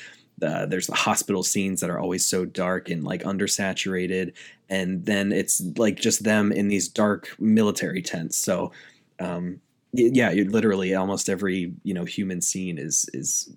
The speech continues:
Speaker 2: very undersaturated and dark, whereas, uh, in the, uh, in the pods, they are, they're light. So yeah, that was a, that was a great observation. I liked it.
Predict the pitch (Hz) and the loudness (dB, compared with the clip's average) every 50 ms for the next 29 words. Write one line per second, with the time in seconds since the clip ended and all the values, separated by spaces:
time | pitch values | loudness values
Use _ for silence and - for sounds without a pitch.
0 | _ - - - - 98 92 90 90 - - 90 85 85 - - 92 87 87 - | _ -12 -12 -6 -4 -2 -2 0 0 -2 -2 -2 -4 -4 -4 -4 -4 -4 -6 -6
1 | - 85 82 87 80 78 82 82 85 82 85 82 82 80 - - 92 87 82 82 | -6 -6 -6 -6 -8 -8 -8 -8 -6 -4 -4 -4 -4 -6 -6 -6 -6 -4 -4 -4
2 | 78 76 78 76 - - - - - - - - _ _ _ - - 82 80 78 | -4 -6 -4 -2 -2 -4 -4 -6 -20 -20 -20 -20 _ _ _ -8 -8 -6 -6 -6
3 | - - - 87 85 80 85 87 82 78 - - 78 71 - - - - - _ | -8 -8 -6 -6 -6 -6 -6 -6 -6 -6 -6 -6 -6 -6 -8 -8 -10 -12 -16 _
4 | _ _ - - - 73 71 - - - 76 67 71 71 - - 82 73 65 60 | _ _ -8 -6 -4 -4 -6 -6 -6 -6 -4 -4 -6 -6 -8 -8 -8 -8 -6 -6
5 | 58 65 76 78 113 - _ _ _ _ _ _ _ _ - 101 104 131 135 - | -8 -8 -8 -10 -12 -14 _ _ _ _ _ _ _ _ -6 -2 0 0 0 0
6 | - - - - 92 82 110 107 92 82 - 95 98 87 98 101 95 98 - 98 | 0 -4 -6 -4 -2 -2 0 -2 -2 -2 -4 -4 -4 -2 -2 -2 -4 -2 -2 -4
7 | 113 110 120 120 120 117 - - 127 135 139 131 - - - - _ _ - - | -2 2 2 2 2 2 2 0 0 0 0 -2 -4 -10 -14 -14 _ _ -14 -10
8 | 117 120 123 110 - - - - | -8 -8 -8 -8 -8 -12 -12 -14